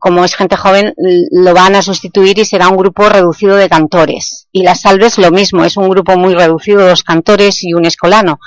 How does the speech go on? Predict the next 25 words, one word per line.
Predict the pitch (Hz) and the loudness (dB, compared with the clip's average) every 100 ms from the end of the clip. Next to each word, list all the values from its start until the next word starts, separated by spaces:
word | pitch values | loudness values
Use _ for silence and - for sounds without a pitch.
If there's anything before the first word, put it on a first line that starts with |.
| - - - | -20 -20 -16
quienes, | 185 175 165 156 - | -4 -2 0 -2 -2
eh, | 165 143 147 - - - | -2 -2 -6 -12 -14 -6
interpretarán | 185 190 - 175 170 170 170 - | -2 -2 -2 -2 0 0 0 -2
las | 170 156 - | -2 -2 -2
salves | 160 147 143 139 - - - | -2 0 -2 -4 -12 -18 -8
a | 147 143 | -6 -2
la | 143 143 | 0 0
Virgen | 156 - 156 135 | -2 -2 -4 -2
de | |
la | 131 | -4
Asunción. | 131 143 - 143 156 - - - | -4 -8 -10 -10 -10 -14 -18 -8
Así | 160 190 175 | -4 -4 -2
que | 180 175 170 - - | 0 2 0 -2 -8
nos | 208 190 185 | -2 0 0
queda, | - 196 143 - _ | 0 0 0 -6 _
nos | 170 160 | -4 -2
queda, | - 170 160 | 0 -2 -2
por | 165 | -4
tanto, | 170 165 170 160 - - - - | -4 -2 -2 -4 -6 -20 -20 -8
los | 160 170 | -4 -2
actos | 160 - 165 | -2 -2 -4
más | 156 151 - | -2 -2 -2
litúrgicos, | 160 - 151 - 151 - 143 | -4 -4 -6 -6 -10 -10 -4
más | 156 - | -4 -2
religiosos | 160 147 - 151 - 151 - | -2 -2 -2 -4 -2 -4 -6